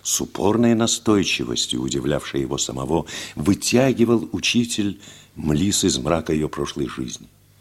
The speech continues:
И девочка будто сама, без чужой помощи, двигалась по узкой тропе, на которую он вывел её в ту лунную ночь,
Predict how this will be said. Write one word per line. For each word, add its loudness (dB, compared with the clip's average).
И -6
девочка 2
будто -4
сама, 0
без -4
чужой 0
помощи, 2
двигалась 4
по -2
узкой 4
тропе, 4
на 4
которую 8
он 4
вывел 6
её 4
в -4
ту -4
лунную 0
ночь, 2